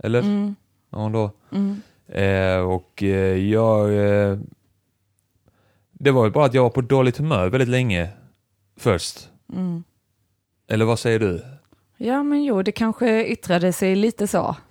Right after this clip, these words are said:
Speaker 1: Ja, och sen he-, sen... Jag vet inte, jag, jag var, jag var som in i en dimma då.
Speaker 2: Ja.
Speaker 1: Jag tyckte, jag tyckte att det var skitmycket att göra på jobbet.
Speaker 2: Mm.
Speaker 1: Och jag bara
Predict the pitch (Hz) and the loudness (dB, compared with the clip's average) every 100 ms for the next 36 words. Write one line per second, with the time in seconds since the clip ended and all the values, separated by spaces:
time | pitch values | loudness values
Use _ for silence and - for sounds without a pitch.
0 | _ _ 95 95 95 - 107 - 110 101 | _ _ -2 -2 -2 -6 -6 -2 -2 0
1 | 107 104 - _ _ _ _ _ _ _ | -2 -4 -10 _ _ _ _ _ _ _
2 | _ _ - - 110 98 95 92 - _ | _ _ -16 -4 -2 0 -2 -6 -12 _
3 | _ _ _ _ _ _ _ _ _ - | _ _ _ _ _ _ _ _ _ -4
4 | 131 131 156 92 92 117 151 165 120 117 | 0 0 0 -2 -2 -2 0 0 2 2
5 | 123 147 117 113 - 117 113 104 95 135 | 2 2 4 0 0 -2 0 -2 2 2
6 | 190 165 101 139 95 - _ _ - 170 | 2 0 0 0 -2 -10 _ _ -4 -2
7 | 165 156 _ _ _ _ _ _ _ _ | -2 -8 _ _ _ _ _ _ _ _
8 | _ _ _ - 107 - 127 - 113 101 | _ _ _ -2 -2 0 -2 2 0 2
9 | - 117 151 139 135 131 - 139 135 120 | -2 0 0 2 0 0 0 0 0 0
10 | 113 113 107 107 110 98 104 101 - - | 0 0 2 2 2 2 0 0 -10 -20
11 | _ 180 185 180 175 _ _ _ _ - | _ -4 -2 -4 -10 _ _ _ _ -4
12 | 104 - 104 95 104 98 98 | -4 -2 -2 0 2 2 0